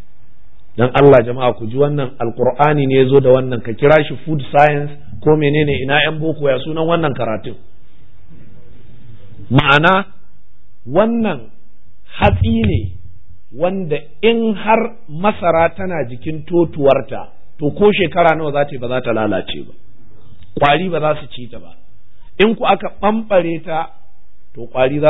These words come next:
su iya cin ta. Kaga Qur'ani ya zo da wannan science din. Eh?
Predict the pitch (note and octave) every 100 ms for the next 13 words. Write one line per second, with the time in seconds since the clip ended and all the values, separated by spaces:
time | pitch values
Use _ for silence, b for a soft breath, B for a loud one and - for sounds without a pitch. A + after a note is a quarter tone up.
0 | D3+ C3+ C3 A2+ A#2 G2+ F#2+ F#2 - A#2+
1 | C#3+ D3+ C#3 C#3 C#3+ C3 B2 C3 A#2+ A#2+
2 | A#2 A2 G#2+ G2+ E2+ - - - - -
3 | - - - - - G#2+ G#2 G#2 G2+ -
4 | - F#2 F#2 - - - - - C3+ E3+
5 | D#4+